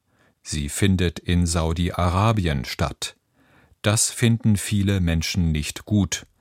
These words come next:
Denn in Saudi-Arabien gelten viele Menschenrechte nicht. Zum Beispiel gibt es in Saudi-Arabien noch die Todesstrafe. Das bedeutet,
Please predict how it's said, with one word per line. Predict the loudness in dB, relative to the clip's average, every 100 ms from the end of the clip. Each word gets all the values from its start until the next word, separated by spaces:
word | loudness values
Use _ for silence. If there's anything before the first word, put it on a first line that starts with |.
| _ _ _ _ _ _
Denn | 2 2
in | 2 2 2
Saudi-Arabien | 2 2 2 0 -2 -2 0 0 0 0 0 2 0 0
gelten | 0 0 0 0 0
viele | 0 -2 0 2 2
Menschenrechte | 2 2 0 0 -2 -2 -6 -6 -4 -4
nicht. | -4 -4 -8 -12 -18 _ _ _ _ -20 -20 _ _
Zum | -4 -2
Beispiel | -2 0 -2 -2 0 0 0
gibt | -2 -2 -2
es | -2 0
in | 0 2
Saudi-Arabien | 2 0 0 0 -2 -2 0 0 0 2 2 0 0
noch | 0 0 -4
die | -4 -4 -4 -4
Todesstrafe. | -2 0 0 -4 -6 -6 -6 -6 -8 -10 -14 _ _ _ _ -20 -20 -20 _ -4
Das | 2 2
bedeutet, | 0 -2 0 0 0 -2 -4